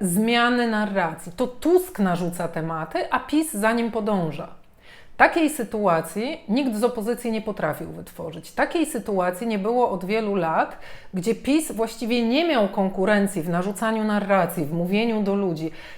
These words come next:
w zaskakiwaniu przeciwnika politycznego swoimi ruchami. Dopiero Tusk dał temu odpór. Ba, przejął inicjatywę i to teraz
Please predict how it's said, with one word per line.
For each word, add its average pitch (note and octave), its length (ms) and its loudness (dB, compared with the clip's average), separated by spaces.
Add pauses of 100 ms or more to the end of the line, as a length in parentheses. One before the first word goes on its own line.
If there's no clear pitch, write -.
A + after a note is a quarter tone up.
w - 60 -2
zaskakiwaniu B3 1120 6 (100)
przeciwnika G3 600 -2
politycznego F3+ 640 -4
swoimi F3+ 420 -4
ruchami. F3 460 -6 (380)
Dopiero E4 380 2 (140)
Tusk D#4+ 520 0 (1120)
dał C4 440 8 (200)
temu A#3+ 380 4
odpór. G3+ 480 -2 (600)
Ba, F3 500 6 (100)
przejął D#4 420 4
inicjatywę G3+ 920 0 (140)
i G#3 60 -2
to A#3 120 -2
teraz G3+ 380 0